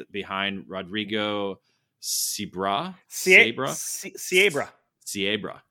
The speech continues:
Speaker 1: Okay.
Speaker 2: Yeah, I met, I met, uh, I met Rodrigo on the way to Star-, Starbucks in the morning one day.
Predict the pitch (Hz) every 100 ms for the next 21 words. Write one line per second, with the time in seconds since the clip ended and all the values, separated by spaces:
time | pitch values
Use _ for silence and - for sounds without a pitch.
0 | _ _ - - 131 - 156 175 - 180
1 | 185 180 185 160 147 - 160 170 143 151
2 | 156 151 151 143 147 131 - 143 143 -
3 | - - 156 135 113 - 123 120 131 123
4 | 113 110 107